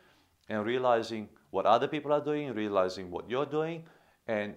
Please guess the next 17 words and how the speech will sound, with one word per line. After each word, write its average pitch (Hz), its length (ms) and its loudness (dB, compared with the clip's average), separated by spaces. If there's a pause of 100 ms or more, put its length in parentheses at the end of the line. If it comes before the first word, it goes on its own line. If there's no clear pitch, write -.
in 104 160 -6
this 110 200 -6
awareness, 98 720 -2
you're 95 180 -6
able 92 240 -4
to 87 480 -8
manage 92 300 -8
yourself 82 380 -14
a 73 40 -10
lot 76 240 -4
better. 67 220 -4 (920)
So 98 240 -2
do 117 240 -2
take 131 380 0
this 107 280 -2
application 98 760 -2
guide 107 360 2